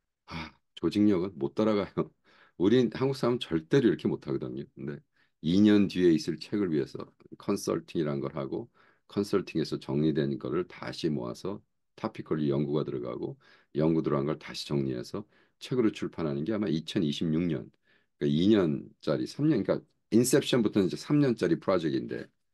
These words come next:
책 한 권을 내기 위해서 전 세계 학자들이 모여서, 이게 너무 놀랍지 않습니까? 어쨌든 기도 많이 해주세요. 이건 오늘은 마태복음 십오 장입니다.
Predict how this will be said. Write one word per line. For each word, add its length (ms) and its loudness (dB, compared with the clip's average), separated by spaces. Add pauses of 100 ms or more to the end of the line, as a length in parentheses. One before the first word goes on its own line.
(100)
책 240 -6
한 80 2
권을 220 6
내기 220 0
위해서 220 -6 (680)
전 260 6
세계 320 4 (100)
학자들이 480 0
모여서, 380 -10
이게 180 -4
너무 220 -4
놀랍지 380 0
않습니까? 440 -8 (1800)
어쨌든 340 2
기도 220 4
많이 220 6
해주세요. 520 -2 (140)
이건 240 4
오늘은 380 6
마태복음 460 2
십오 240 -2
장입니다. 540 0